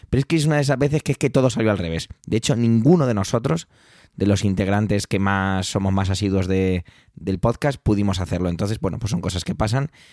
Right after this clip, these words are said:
y os pedimos perdón. Pero, en compensación, teníamos programado un capítulo del podcast Cinema T V, el podcast de cine y series de aquí, de Milcar F M, y es un capítulo lleno de espíritu navideño y, oye, pues os invitamos a que os paséis por él, ¿vale?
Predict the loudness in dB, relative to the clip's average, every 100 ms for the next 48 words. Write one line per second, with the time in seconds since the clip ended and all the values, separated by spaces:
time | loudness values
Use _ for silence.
0 | -20 -6 -4 0 0 0 0 -2 -2 -2
1 | -4 -12 -6 -4 -2 -2 -2 -2 -2 0
2 | -2 -4 _ _ _ -2 0 0 0 0
3 | 0 2 2 0 -2 -10 -20 -20 -20 -2
4 | 0 2 2 2 4 4 4 4 4 2
5 | 2 0 0 -2 2 2 2 4 4 4
6 | 2 0 0 0 0 0 0 2 2 0
7 | 0 0 2 2 0 0 2 2 2 0
8 | 0 0 0 -4 -12 -20 -6 2 4 4
9 | 2 0 2 2 4 4 2 0 2 2
10 | 2 4 2 2 2 2 0 -4 -12 _
11 | _ _ -2 0 2 2 2 2 0 0
12 | 0 0 -2 0 -2 -2 -6 -14 _ -6
13 | -2